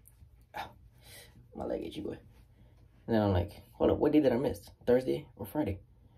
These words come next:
And <laughs> I uploaded a video earlier for Friday, but technically I didn't miss Friday. I missed Thursday. So I uploaded, so now I got three videos uploaded. Um, they're gonna upload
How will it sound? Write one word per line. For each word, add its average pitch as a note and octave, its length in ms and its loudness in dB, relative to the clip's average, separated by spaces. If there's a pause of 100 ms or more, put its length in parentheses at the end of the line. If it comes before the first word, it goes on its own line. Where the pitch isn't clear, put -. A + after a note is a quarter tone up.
(320)
And E2+ 380 -4
<laughs> - 60 -18
I - 720 0
uploaded A2 400 2
a G2+ 60 -6
video A#2 220 2
earlier B2 280 0 (2000)
for - 160 -4
Friday, D3 420 0 (720)
but G2+ 200 0
technically C#3 280 2
I F2 60 4
didn't G#2 220 8
miss A2+ 100 4
Friday. F#2+ 360 -2 (140)
I A2 60 -2
missed A2 180 0
Thursday. B2+ 360 2 (1120)
So G#2+ 140 2
I - 80 4
uploaded, - 440 0
so A2 120 -4
now G2 100 6
I G#2+ 60 8
got E2+ 180 -2
three A2+ 120 4
videos - 300 2
uploaded. - 420 -8 (1000)
Um, G2+ 240 0 (580)
they're B2 140 2
gonna A#2+ 180 2
upload G2+ 240 0